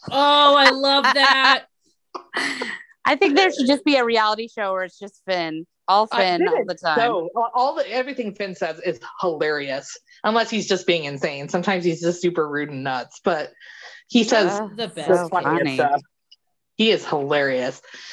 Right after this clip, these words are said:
Speaker 3: But anyway, yeah, so Brian and Finn are of a type. <laughs> They like to look at themselves. But he has a picture of himself smelling the ice, and she's like, "What's going on?" And he said, "You know, he told someone that he loved the smell of the ice, and it just became this thing."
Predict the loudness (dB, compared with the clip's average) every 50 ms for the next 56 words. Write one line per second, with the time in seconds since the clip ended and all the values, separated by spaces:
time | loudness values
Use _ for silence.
0 | -6 -2 0 2 2 4 4 4 4 4 4 4 2 0 0 2 2 2 2 2
1 | 2 0 0 0 -2 -4 -4 -2 0 0 0 0 0 -2 -4 -4 -4 -6 -4 -4
2 | -4 -4 -6 -4 -6 -4 -4 -4 -6 -6 -8 -10 -10 -10 -10 _ -10 -6 -6 -4
3 | -2 -4 -4 -4 -4 -6 -6 -8 _ -14 -12 -10 -10 -8 -4 -2 0 0 2 2
4 | 0 0 0 2 0 0 -2 -2 -4 -4 -4 -4 -2 -4 -6 -8 -12 -20 -18 -18
5 | -18 -12 -6 -4 -4 -2 0 0 -2 -2 -2 -2 -4 -4 -4 -2 -2 -2 -2 -2
6 | -4 -6 -4 -4 -4 -6 -6 -6 -8 -6 -4 -4 -4 -4 -4 -4 -2 -2 -2 -2
7 | -4 -4 -4 -6 -8 -10 -8 -6 -4 -4 -2 -2 -2 -2 -4 -6 -4 -4 -4 -4
8 | -4 -4 -6 -6 -6 -6 -6 -6 -6 -8 -6 -4 -4 -4 -4 -6 -6 -4 -4 -4
9 | -2 -4 -4 -4 -4 -4 -6 -4 -4 -4 -4 -4 -4 -4 -4 -4 -4 -4 -4 -4
10 | -4 -6 -8 -8 -6 -6 -6 -6 -6 -6 -6 -6 -6 -6 -6 -8 -10 -12 -14 -14
11 | -14 -12 -8 -6 -6 -6 -6 -6 -6 -4 -4 -4 -4 -4 -6 -4 -2 -4 -4 -2
12 | -4 -8 -10 -6